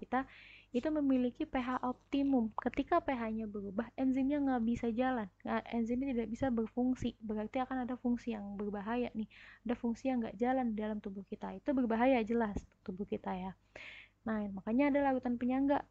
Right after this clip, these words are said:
dalam tubuh yang berfungsi menjadi keseimbangan P H tubuh atau menjaga keseimbangan P H tubuh. Ya, terdapat pada cairan intrasel dan cairan ekstrasel. Misalnya darah dan air liur.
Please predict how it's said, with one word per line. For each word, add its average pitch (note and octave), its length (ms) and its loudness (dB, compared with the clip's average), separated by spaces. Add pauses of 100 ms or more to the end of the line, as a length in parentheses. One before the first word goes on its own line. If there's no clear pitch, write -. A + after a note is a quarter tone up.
(100)
dalam A3 240 -2
tubuh G#3+ 320 -4
yang C4+ 240 2
berfungsi A#3 560 -2
menjadi A3+ 480 0
keseimbangan G#3+ 640 -4
P G#3+ 80 -4
H G3+ 240 -4
tubuh G3 240 -8
atau B3 160 0
menjaga A#3 400 4
keseimbangan A3 560 -2
P - 80 -2
H G3+ 160 -4
tubuh. G3+ 240 0 (480)
Ya, G#3+ 160 -4
terdapat A3 480 2
pada A#3+ 160 6
cairan G#3+ 480 2
intrasel G#3+ 640 4
dan C4 240 4
cairan A#3 400 0 (160)
ekstrasel. F#3+ 960 -4 (400)
Misalnya G#3+ 400 2
darah A3 480 0
dan G#3+ 320 -2
air G#3 160 -2
liur. G#3 400 0